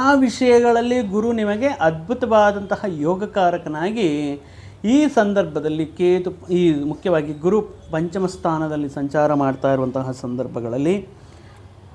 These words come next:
ಉದ್ಯೋಗಗಳಲ್ಲಿ ಮುಖ್ಯವಾಗಿ ಅತ್ಯುನ್ನತವಾದಂತಹ ಜವಾಬ್ದಾರಿಗಳನ್ನು ಉಳ್ಳುವಂತಹ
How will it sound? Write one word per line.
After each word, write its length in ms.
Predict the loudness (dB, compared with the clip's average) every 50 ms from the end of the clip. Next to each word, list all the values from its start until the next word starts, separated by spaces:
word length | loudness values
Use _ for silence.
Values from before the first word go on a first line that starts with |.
| -20 -20 -10 -6 -6
ಉದ್ಯೋಗಗಳಲ್ಲಿ 920 | -6 -4 0 6 10 12 12 12 12 10 8 6 4 4 4 4 4 2 2
ಮುಖ್ಯವಾಗಿ 840 | 0 0 -2 0 2 4 4 4 4 4 4 2 2 2 0 -2
ಅತ್ಯುನ್ನತವಾದಂತಹ 1600 | -4 -4 -6 -8 -8 -12 -20 -20 -10 -4 0 2 2 2 2 2 0 0 0 0 2 2 4 4 4 2 0 -4 -4 -2 0 0 0
ಜವಾಬ್ದಾರಿಗಳನ್ನು 1040 | 0 -2 0 2 2 2 2 0 0 0 0 0 0 -2 -2 -2 -2 -2 -2 -4 -4
ಉಳ್ಳುವಂತಹ 800 | -4 -4 -4 -4 -6 -6 -6 -6 -4 -2 -2 -2 -2 -4 -6